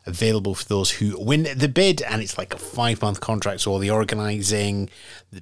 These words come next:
building, and of course the running of the village for the week or two that it's gonna be open is there. Big key point, of course, is that this tender confirms that Peterhead in the Liverpool Dock area will be the home of the Eurovillage,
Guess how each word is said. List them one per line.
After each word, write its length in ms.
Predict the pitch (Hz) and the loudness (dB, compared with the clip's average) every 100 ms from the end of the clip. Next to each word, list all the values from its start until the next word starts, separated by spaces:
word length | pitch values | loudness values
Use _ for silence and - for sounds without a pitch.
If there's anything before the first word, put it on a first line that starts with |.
| - | -4
building, 460 | 107 104 101 101 104 | 0 0 0 0 0
and 100 | 101 | -2
of 80 | |
course 180 | - 107 | -2 -2
the 100 | 104 | -2
running 400 | 95 117 143 120 | 0 4 4 2
of 80 | 95 | -2
the 60 | 87 | -4
village 320 | 95 92 - | -2 0 -2
for 440 | - 101 98 90 98 - | 0 2 2 0 0 -2
the 100 | 90 - | -4 -8
week 280 | 101 101 - | -8 -6 -4
or 40 | - | -2
two 220 | 101 90 | 0 0
that 120 | 90 | -2
it's 180 | 92 - | -2 0
gonna 160 | 98 | -2
be 140 | 87 92 | 0 -2
open 220 | 90 90 | -2 -4
is 180 | 67 90 | -6 -2
there. 200 | 92 - - - - - - | -2 -2 -10 -8 -8 -10 -2
Big 180 | 262 190 | -2 0
key 160 | 180 160 | -2 2
point, 240 | 135 127 | 2 2
of 100 | - | 2
course, 240 | 123 104 | 2 2
is 260 | - 117 104 | 0 -2 0
that 220 | 120 107 | -2 0
this 220 | 117 110 | 0 -2
tender 300 | - 113 107 | -2 -2 -2
confirms 440 | - 110 113 107 98 | -2 -2 0 0 -2
that 160 | 87 | -4
Peterhead 640 | - 127 110 - 120 110 - - - - - | -2 0 2 2 2 0 -4 -12 -20 -20 -4
in 140 | 131 | 0
the 40 | 113 | 2
Liverpool 400 | 107 104 - 104 | 2 0 -4 -2
Dock 240 | 104 - | -2 0
area 260 | 101 98 95 | 0 2 0
will 320 | 98 127 131 | 2 4 4
be 160 | 110 107 | 4 0
the 120 | 95 | 0
home 260 | 104 95 - | -2 -2 -4
of 220 | 95 - | -14 -8
the 160 | 92 | -4
Eurovillage, 480 | 98 101 101 98 95 | 0 0 0 0 0